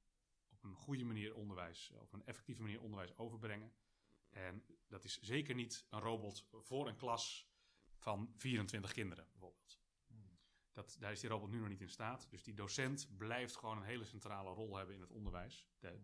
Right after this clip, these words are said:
Speaker 1: de menselijke docent heb ik het dan over. Ehm, en die robot gaat daarbij ondersteunen. Die robot werkt bijvoorbeeld wel goed in kleine groepen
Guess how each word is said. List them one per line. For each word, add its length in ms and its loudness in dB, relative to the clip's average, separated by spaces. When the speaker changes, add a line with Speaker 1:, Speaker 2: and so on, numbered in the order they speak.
Speaker 1:
de 200 0
menselijke 540 8
docent 360 4
heb 120 4
ik 60 2
het 100 -4
dan 120 6
over. 300 2
Ehm, 560 4
en 100 -4
die 120 4
robot 600 6
gaat 200 2
daarbij 180 2
ondersteunen. 580 2
Die 180 -4
robot 300 0
werkt 220 2
bijvoorbeeld 360 -8
wel 340 4
goed 600 -2
in 240 -12
kleine 280 4
groepen 380 4